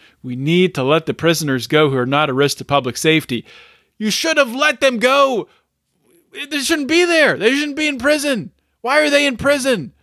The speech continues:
What's the point of them being there? It's just because they had s-, some ridiculous sentence <laughs> that comes out of these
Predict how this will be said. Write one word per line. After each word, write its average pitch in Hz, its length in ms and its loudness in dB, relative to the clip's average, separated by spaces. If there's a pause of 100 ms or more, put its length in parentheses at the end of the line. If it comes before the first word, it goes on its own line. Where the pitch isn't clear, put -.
(300)
What's 285 300 -8
the 285 80 -6
point 277 240 0
of 269 80 0
them 247 100 -2
being 269 300 2
there? 156 340 0 (460)
It's 190 160 -14
just 233 200 -4
because 247 280 0
they 220 140 4
had 233 140 2
s-, - 160 -10 (280)
some 220 240 -4
ridiculous 220 560 0
sentence 233 640 -2 (180)
<laughs> - 180 -20
that - 720 -10
comes 226 220 -4
out 220 120 2
of 220 60 -4
these 214 220 -2